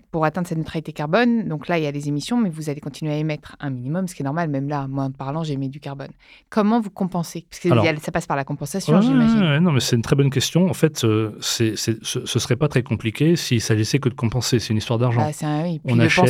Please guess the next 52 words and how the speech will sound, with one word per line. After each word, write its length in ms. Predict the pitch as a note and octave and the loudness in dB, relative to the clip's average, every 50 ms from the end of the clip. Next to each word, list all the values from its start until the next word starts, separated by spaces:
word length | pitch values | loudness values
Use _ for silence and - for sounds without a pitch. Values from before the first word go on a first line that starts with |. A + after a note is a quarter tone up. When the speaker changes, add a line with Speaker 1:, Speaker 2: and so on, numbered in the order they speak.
| - - | 4 4
Speaker 1:
pansement, 240 | G#3+ F#3+ - - - | 4 4 6 6 4
Speaker 2:
euh, 20 | |
des 60 | A#2+ | 4
Speaker 1:
euh, 20 | A#2+ | 2
Speaker 2:
certificats, 880 | - - A2 - - G2+ F#2+ A2 G#2+ - - B2+ C3 C#3+ D3+ D3+ D#3 | 2 0 0 -2 -4 -4 -2 -2 0 2 2 4 4 4 4 4 4
on 160 | D3+ C#3+ C3 | 4 4 4
discute 400 | A#2+ A2 G#2+ - - - A#2+ - | 2 2 -2 -2 0 -2 0 0
avec, 380 | A#2 G#2+ G2+ G#2+ A2 G#2+ - - | 0 0 2 0 0 -2 -4 -6
euh, 80 | A2 - | -2 0
Speaker 1:
des 100 | D#3+ E3 | 0 0
forêts, 480 | - - E3+ D#3 D#3+ D#3+ E3+ F#3 F#3+ | 0 2 2 4 4 4 4 4 4
Speaker 2:
euh, 40 | F3+ | 4
Speaker 1:
des 80 | E3+ D#3+ | 4 4
Speaker 2:
des, 60 | D#3+ | 4
Speaker 1:
abeilles, 360 | D3+ D3+ D#3 E3+ F3+ G3 G#3 G3 | 4 4 4 4 4 4 4 4
Speaker 2:
des, 40 | E3+ | 4
Speaker 1:
euh. 360 | D#3+ D#3 D3+ C3 A#2 B2+ A#2+ - B2+ | 4 4 4 4 4 2 2 0 -2
Speaker 2:
des 220 | B2 A2 A#2+ A#2+ A2+ | 0 2 4 4 4
gens 220 | A2 B2 B2 A#2+ | 4 4 2 2
qui 140 | - - A2 | 0 -2 -2
peuvent 160 | - A#2 A2 | 0 0 0
faire. 280 | - - - D#3 E3 D3 | 0 2 2 2 4 2
Donc 160 | A#2+ A2+ - | 0 0 -2
ça, 100 | - A#2 | -2 -2
c'est 160 | - - A#2 | -2 -2 0
pas 120 | A2+ C3 | -2 -2
très 200 | C3 - B2+ G#2 | 0 0 0 0
intéressant. 540 | G#2+ G#2 - G#2+ G#2 G#2 - - D3+ D#3+ G3 - _ _ _ - | 0 0 0 0 -2 0 0 2 2 2 0 0 _ _ _ -4
En 80 | - | 0
fait, 260 | - - D#3 D3+ - | 2 2 2 4 4
nous, 100 | D3+ D3+ | 4 4
on 100 | C#3 B2+ | 4 4
est, 220 | B2 A#2+ A#2 A#2+ C3 | 4 4 4 2 2
on 100 | A#2+ A2+ | 0 -2
travaille 300 | - - B2+ A#2+ B2 A#2 | 0 0 2 2 2 2
sur 140 | - - A2 | 2 2 2
les 80 | G#2+ | 2
deux. 240 | G#2 A#2 C#3+ F3+ - - - | 4 2 2 0 -2 -6 -8
Donc 220 | - G#2+ G#2 - B2 | -6 -6 -4 -2 0
évidemment, 500 | A2 B2+ B2+ B2 B2+ C3+ B2+ B2+ B2 C3 - | 2 4 4 4 4 4 2 2 0 -2 -2
il 40 | - | 0
y 40 | A2 | 0
a 20 | |
une 120 | A2 G#2+ | 0 0
partie 340 | A2 A#2 - - - C3+ A#2+ | 0 -2 -4 -4 -4 -4 -4
qui 180 | - - - A#2+ | -4 -2 0 0
est 60 | A2 | 2
de 80 | G#2 A2 | 2 2
l'ordre 420 | A2 A#2 A#2+ A#2 G#2 G2+ A2 A2 | 2 4 2 2 2 0 -2 -4
de 120 | G#2 G2+ | -4 -4
la 160 | G#2 G2+ G2 - | -4 -4 -4 -6
compensation, 720 | - A2+ - - A2+ - - G2+ - - - C3 E3+ | -6 -6 -4 -4 -4 -2 -2 -2 -2 -2 0 0 0